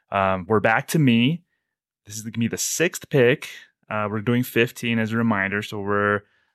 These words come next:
uh, at pick number six. And I'm gonna also go with the host. I'm gonna go with a more, well, not a more recent, 'cause Martin Short's, gosh, he's, he's, he's, uh, been a host really recently.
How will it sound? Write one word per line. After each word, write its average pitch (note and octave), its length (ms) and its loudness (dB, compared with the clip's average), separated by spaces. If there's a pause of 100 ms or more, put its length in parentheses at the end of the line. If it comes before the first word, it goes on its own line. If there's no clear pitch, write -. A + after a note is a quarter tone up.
(120)
uh, F2+ 380 -10 (180)
at - 200 -10
pick C3 260 -6
number C3 240 6
six. - 760 0 (540)
And A2+ 220 -2
I'm B2+ 100 4
gonna G3+ 180 4
also G3 300 4
go B2 180 4
with G2 100 0
the E2+ 100 -6
host. - 440 -10 (840)
I'm A2 140 -2
gonna C#3+ 160 2
go C#3+ 320 2
with C3+ 220 0
a - 20 0
more, B2+ 460 2
well, C3+ 280 2
not E3 120 -4
a D#3 40 0
more A2 160 4
recent, B2 360 2
'cause G#2 120 -8
Martin A2 280 0
Short's, B2 420 -2
gosh, B2+ 320 -12
he's, A2+ 220 -10
he's, A2 420 -12
he's, G#2+ 340 -14
uh, G2+ 280 -8
been G#2+ 160 4
a G2+ 80 2
host G#2 260 -2 (140)
really A#2+ 420 2
recently. B2 580 0